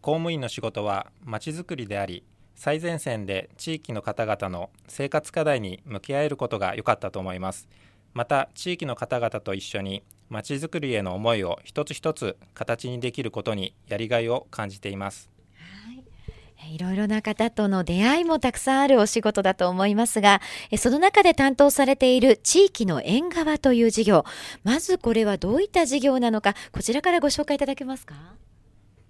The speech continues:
Speaker 1: 超高齢社会の進展や単身世帯の増加、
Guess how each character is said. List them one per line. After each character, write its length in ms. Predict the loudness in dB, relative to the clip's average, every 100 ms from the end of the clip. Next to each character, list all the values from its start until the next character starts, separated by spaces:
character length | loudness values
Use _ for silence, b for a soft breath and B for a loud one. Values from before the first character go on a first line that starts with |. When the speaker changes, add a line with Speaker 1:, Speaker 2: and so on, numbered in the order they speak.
| -16
Speaker 1:
超 260 | -2 -2 -2
高 220 | -2 0
齢 160 | 0 -4
社 160 | -6
会 180 | -8 -8
の 80 | -8
進 240 | -10 -12
展 220 | -10 -10 -6
や 260 | -6 -6 _ -20 _
単 200 | -8 -8 -6
身 180 | -8 -8
世 180 | -8 -6
帯 140 | -6
の 140 | -8
増 200 | -10 -10
加、 280 | -6 -6 -6